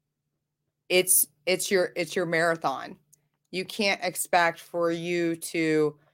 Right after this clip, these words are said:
to hire someone in the marketing field and say, "Hey, help me, help me grow my business." And then a month later being like, "I'm not seeing the return. What are, what are you doing wrong?" Whatever, like,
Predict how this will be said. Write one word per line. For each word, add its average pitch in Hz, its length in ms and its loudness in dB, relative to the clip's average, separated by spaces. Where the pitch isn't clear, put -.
to 180 240 -6
hire 175 400 4
someone 151 580 0
in 160 140 -4
the 160 60 -2
marketing 156 520 0
field 139 460 -2
and 147 240 -8
say, 151 220 -2
"Hey, 156 460 0
help 214 240 2
me, 190 460 0
help 202 240 0
me 196 140 0
grow 175 200 4
my 170 140 4
business." 151 720 -2
And 180 180 2
then 180 120 4
a 170 80 4
month 175 320 2
later 165 440 4
being 156 220 -2
like, 156 160 2
"I'm 196 160 4
not 185 220 2
seeing 165 560 -2
the 180 60 -4
return. 175 840 2
What 190 180 2
are, 202 180 2
what 185 200 0
are 214 40 4
you 208 160 0
doing 185 300 0
wrong?" 170 560 4
Whatever, 185 360 2
like, 180 380 2